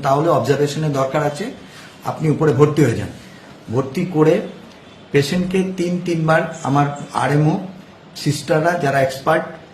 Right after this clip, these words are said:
তারা ডপলার করে দেখে যে বাচ্চার কোনো ফিটাল হার্ট সাউন্ড পাওয়া যাচ্ছে না। সিস্টাররা আমাকে ফোন করে যে, "আমরা অনেকবার দেখেছি ফিটাল হার্ট সাউন্ড পায় না।" আমি বলি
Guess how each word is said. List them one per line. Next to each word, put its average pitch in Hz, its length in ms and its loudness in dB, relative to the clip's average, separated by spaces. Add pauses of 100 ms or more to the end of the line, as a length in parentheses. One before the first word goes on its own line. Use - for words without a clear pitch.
(160)
তারা 127 200 0
ডপলার 127 420 0
করে 151 260 0
দেখে 143 280 -2
যে 160 120 -2
বাচ্চার 147 440 -4
কোনো 156 280 -2
ফিটাল 143 240 -2
হার্ট 135 200 -2
সাউন্ড 139 260 -2 (100)
পাওয়া 120 240 0
যাচ্ছে - 360 -4
না। 110 100 -4
সিস্টাররা 170 560 -2
আমাকে 156 380 0
ফোন 151 260 2
করে 156 260 0
যে, 147 320 0
"আমরা 139 320 0
অনেকবার 147 400 2
দেখেছি 160 340 0
ফিটাল 135 300 -2
হার্ট 143 140 -2
সাউন্ড 143 220 -6
পায় 143 140 -4
না।" 185 100 -4
আমি 135 220 0
বলি 135 280 0